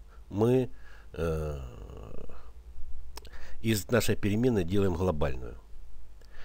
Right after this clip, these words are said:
То есть, э, то есть мы уже знали, знаем там способы с помощью, с помощью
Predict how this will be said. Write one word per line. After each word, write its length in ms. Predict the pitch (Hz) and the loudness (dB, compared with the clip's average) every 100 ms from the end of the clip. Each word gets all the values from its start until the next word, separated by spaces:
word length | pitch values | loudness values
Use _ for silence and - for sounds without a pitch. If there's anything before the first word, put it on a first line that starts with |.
| - - | -6 -4
То 100 | - | 0
есть, 220 | 101 - 92 | 0 0 -6
э, 520 | - 80 80 73 62 76 - | -2 0 0 -2 -4 -2 4
то 80 | 107 | 4
есть 180 | 95 | 4
мы 200 | 104 104 | 4 6
уже 300 | 95 90 98 | 6 6 4
знали, 360 | 90 143 117 87 85 | 4 4 4 2 0
знаем 300 | 107 123 92 | 2 2 2
там 180 | 82 78 | -2 -4
способы 480 | - 87 - 76 | -2 -2 -2 -4
с 40 | 78 | -2
помощью, 500 | 95 85 82 - - | 0 2 0 -4 -10
с 80 | - | 0
помощью 580 | 95 90 - 87 82 | 2 2 0 0 0